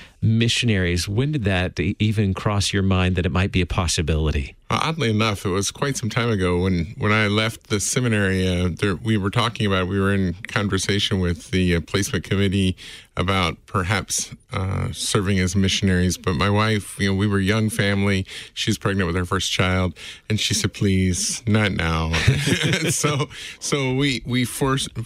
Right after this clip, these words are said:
Speaker 2: we forewent that, and, and I was a parish pastor here in the States for twenty-four years, and, and then, um, afterwards, when I got the, the connection to,
Speaker 1: Mm-hmm.
Speaker 2: to do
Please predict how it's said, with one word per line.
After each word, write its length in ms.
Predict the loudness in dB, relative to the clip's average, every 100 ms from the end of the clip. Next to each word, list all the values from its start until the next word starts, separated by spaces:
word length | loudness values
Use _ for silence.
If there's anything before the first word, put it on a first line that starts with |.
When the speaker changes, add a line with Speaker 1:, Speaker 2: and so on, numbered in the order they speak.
| -6
Speaker 2:
we 220 | 0 0
forewent 460 | 0 0 2 2 0
that, 240 | -2 0
and, 380 | 0 0 0 0
and 120 | 2
I 160 | 4 4
was 240 | 2 2
a 260 | 0 0 -4 -4
parish 280 | 0 0 0
pastor 340 | -2 -2 -2
here 140 | 0 2
in 80 |
the 60 | 0
States 360 | 0 -2 -2 -4
for 320 | -2 -2 -2 -10 -20 -10
twenty-four 400 | -2 -2 0 0
years, 540 | 2 2 2 0 0 0
and, 280 | 0 -2 -6 -18 -16 -4
and 160 | 0 2
then, 260 | 4 2
um, 320 | 2 0 -2 -4
afterwards, 1080 | -2 -2 0 0 0 -4 -4 -2 -2 -4 -8 -12 -18 -20 -16 -2
when 220 | 2 2
I 140 | 2
got 260 | 2 -2 -2 _ _ _ -4
the, 320 | -2 -2 -4 -10 -18 -20 -16 -18 -18 _ _ _ -20 -20 -10
the 120 | -4 -2
connection 720 | 0 0 0 -2 -2 -2 -4
to, 260 | 2 4
Speaker 1:
Mm-hmm. 140 | 4 2
Speaker 2:
to 120 | -2
do 460 | -2 0 0 -2